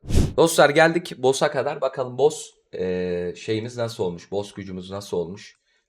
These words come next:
Ona bir bakalım. Şimdi kırmızı kurtumuzu yakalım. Bu bizi hala öldürebilir bu arada arkadaşlar. Bu boss'ta dediğim gibi Onyx'im hatalı olduğu için Onyx'sel bir problem var ama Yönk'le halledebileceğimizi düşünüyorum.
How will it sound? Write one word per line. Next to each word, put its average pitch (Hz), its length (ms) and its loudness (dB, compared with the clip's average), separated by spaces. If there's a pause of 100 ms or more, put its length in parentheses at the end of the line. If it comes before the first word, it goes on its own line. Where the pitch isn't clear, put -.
(120)
Ona 104 260 -4
bir 110 100 -4
bakalım. 101 500 -4
Şimdi 90 280 -14
kırmızı 104 360 -6
kurtumuzu 101 460 -10
yakalım. 101 400 -10 (320)
Bu 113 100 -8
bizi 123 140 -6
hala 131 280 4
öldürebilir 120 520 -2
bu 101 60 0
arada 87 220 -2
arkadaşlar. 90 540 -8
Bu 92 80 -14
boss'ta 104 520 -4 (260)
dediğim 101 260 -2
gibi 95 120 -8
Onyx'im 107 640 -6
hatalı 104 440 -2
olduğu 113 220 -2
için 113 300 -12 (380)
Onyx'sel 110 540 -4
bir 101 40 -14
problem 104 420 -4
var 107 100 -8
ama 107 160 -6
Yönk'le 107 320 -6
halledebileceğimizi 95 880 -10
düşünüyorum. 92 500 -10